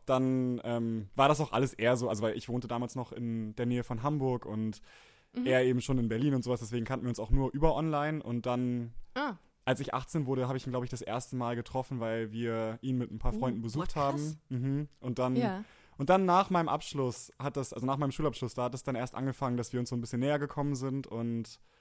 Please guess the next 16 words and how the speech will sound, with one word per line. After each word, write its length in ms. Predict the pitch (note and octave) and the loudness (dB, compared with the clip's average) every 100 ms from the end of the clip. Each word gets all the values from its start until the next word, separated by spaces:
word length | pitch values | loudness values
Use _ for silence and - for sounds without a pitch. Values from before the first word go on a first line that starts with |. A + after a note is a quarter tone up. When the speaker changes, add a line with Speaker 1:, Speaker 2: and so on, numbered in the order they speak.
| _ _ _ _ - | _ _ _ _ -4
Speaker 1:
trotzdem 440 | C3+ F3 - E3+ D#3+ | 4 6 8 8 8
ist 60 | |
es 60 | C#3+ | 8
aber 120 | C#3+ | 6
Speaker 2:
Aber 100 | C#3+ | 6
Speaker 1:
richtig, 300 | A3+ G#3+ E3+ | 4 4 2
Speaker 2:
du 60 | - | 2
Speaker 1:
dass 120 | - | 0
ich 120 | - | -2
über 200 | D#3+ D3 | 4 4
ihn 160 | D3 C#3+ | 4 4
in 100 | C3+ | 4
die 40 | |
YouTube-Welt 360 | A#2 C3+ - A#2+ | 0 -2 -2 -2
reingekommen 420 | A#2 A#2 A2 G2 | -2 -2 -4 -8
bin. 160 | F#2+ | -8